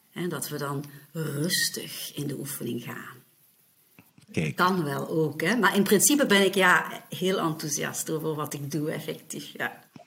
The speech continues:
Speaker 2: Het, het gelijk. Is iemand die passioneel is, niets dat mooier is. Iemand die in zijn element staat. Nu, ehm, is er dan eigenlijk nog iets dat we niet aangeraakt hebben?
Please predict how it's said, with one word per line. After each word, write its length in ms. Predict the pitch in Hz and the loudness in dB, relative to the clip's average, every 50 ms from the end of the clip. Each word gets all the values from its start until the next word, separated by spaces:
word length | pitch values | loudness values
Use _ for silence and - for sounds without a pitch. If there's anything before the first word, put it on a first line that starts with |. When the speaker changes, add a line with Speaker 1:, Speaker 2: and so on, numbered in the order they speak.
| - - | -14 -10
Speaker 2:
Het, 300 | - - 110 107 - - - | -8 -6 -6 -6 -8 -10 -8
het 240 | - - 104 95 - | -6 -4 -4 -4 -4
gelijk. 560 | - - 95 95 98 98 - - - - - - _ - - | -4 -2 0 0 0 -2 -2 -6 -12 -14 -16 -18 _ -12 -6
Is 200 | - 113 104 98 | -2 -2 0 0
iemand 280 | 95 110 104 104 101 - | 2 2 2 2 2 2
die 100 | - - | 0 -2
passioneel 460 | - 98 - - - 98 95 98 104 | 0 0 0 0 2 2 4 6 6
is, 120 | 104 98 - | 4 4 2
niets 420 | - 101 107 110 113 120 127 131 120 | 2 2 4 4 6 6 6 4 4
dat 140 | 113 117 107 | 4 6 6
mooier 360 | 104 104 101 101 101 98 95 | 6 6 4 4 4 2 2
is. 200 | 98 98 - - | 0 0 0 0
Iemand 240 | 117 110 104 98 95 | 2 2 4 4 4
die 80 | 107 104 | 4 4
in 60 | 98 | 4
zijn 120 | 98 101 | 6 4
element 380 | 101 98 98 95 107 123 127 123 | 4 6 6 6 6 4 4 2
staat. 400 | - - 95 90 87 - - - _ _ - - - - - - - - - - - - - - - - - - - - - - - - - - - - | 2 2 2 2 2 0 -4 -12 _ _ -20 -20 -18 -16 -16 -16 -14 -14 -14 -14 -14 -14 -14 -14 -14 -14 -14 -14 -14 -14 -12 -10 -10 -10 -10 -12 -4 4
Nu, 220 | - 135 139 139 143 | 8 10 12 12 12
ehm, 140 | 139 135 135 - | 10 10 6 6
is 180 | - 135 - | 6 6 6
er 80 | 160 143 | 6 8
dan 100 | - 131 | 8 8
eigenlijk 140 | 131 127 120 | 8 10 8
nog 100 | 123 117 | 8 8
iets 140 | 151 175 | 8 8
dat 120 | 160 151 110 | 8 8 8
we 60 | 101 | 10
niet 260 | 98 104 151 202 - - | 10 10 8 8 8 8
aangeraakt 540 | - 202 202 202 196 196 202 208 208 - | 8 8 10 10 10 8 6 4 4 4
hebben? 300 | - 220 226 226 302 370 | 4 4 6 6 4 4